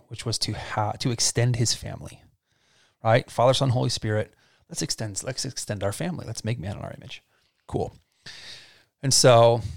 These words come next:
when we look at the New Testament church, we see God starting that new race, that the race of the second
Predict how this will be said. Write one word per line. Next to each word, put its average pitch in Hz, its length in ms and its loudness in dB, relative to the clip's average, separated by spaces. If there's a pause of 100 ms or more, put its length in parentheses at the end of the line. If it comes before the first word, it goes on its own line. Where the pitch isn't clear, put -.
(680)
when 131 120 -4
we 127 80 2
look 127 260 2
at 160 120 -2
the 135 60 2
New 123 180 6
Testament 113 500 0
church, - 440 -2
we 120 100 0
see 113 180 0
God 104 580 4 (380)
starting 123 680 4 (640)
that 110 180 -2
new 104 180 -4
race, 90 460 -4
that 101 300 -2 (300)
the - 80 -2
race 110 260 2
of 110 100 -6
the - 80 -2
second - 380 0